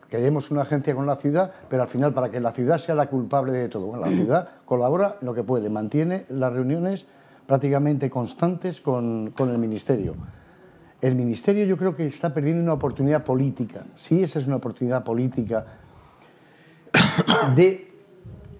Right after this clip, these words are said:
realizar gestiones, realizar algunos movimientos que permitan una mejora o el anuncio de mejoras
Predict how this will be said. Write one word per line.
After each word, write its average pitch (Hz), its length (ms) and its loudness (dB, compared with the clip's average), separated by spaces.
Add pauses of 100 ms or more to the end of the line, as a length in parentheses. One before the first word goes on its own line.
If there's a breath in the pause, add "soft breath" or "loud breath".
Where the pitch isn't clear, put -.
(380)
realizar 143 500 2
gestiones, 113 680 -4
realizar 147 720 0
algunos 170 420 2
movimientos 175 800 0 (320 loud breath)
que 143 140 6
permitan 135 720 0
una 165 220 2
mejora 131 600 -2
o 131 160 0
el 127 80 0
anuncio 143 380 0
de 120 120 0
mejoras 180 640 -2